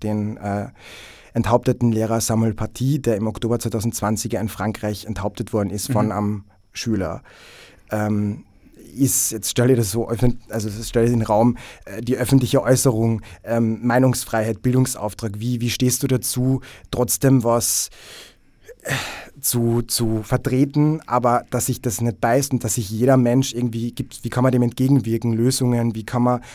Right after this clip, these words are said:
Speaker 1: trotzdem über gewisse Themen reden, ohne jetzt dann jemanden zu verurteilen oder jemanden, ähm, bloßzustellen oder gegen, gegen Religion zu, zu, zu gehen?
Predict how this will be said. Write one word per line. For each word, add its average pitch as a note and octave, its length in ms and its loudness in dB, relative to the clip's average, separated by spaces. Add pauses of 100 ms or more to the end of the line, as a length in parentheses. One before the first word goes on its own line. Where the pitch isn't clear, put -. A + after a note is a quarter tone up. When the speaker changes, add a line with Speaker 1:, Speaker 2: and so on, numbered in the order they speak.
Speaker 1:
trotzdem C3 360 2
über A#2+ 160 2
gewisse A#2 340 -2
Themen B2+ 360 2
reden, C#3 480 0 (320)
ohne C3+ 240 2
jetzt B2 360 -2
dann A#2 360 -4
jemanden A#2 340 -4
zu - 120 -8
verurteilen B2+ 760 -2
oder A2+ 300 -2
jemanden, A2 720 -4 (360)
ähm, G#2+ 460 -6
bloßzustellen B2 760 0
oder A2+ 240 -4
gegen, A2+ 500 -4
gegen A2+ 220 -4
Religion A2+ 680 0 (120)
zu, A2+ 320 -6
zu, G2 480 -8 (140)
zu - 180 -6
gehen? G#2+ 460 -2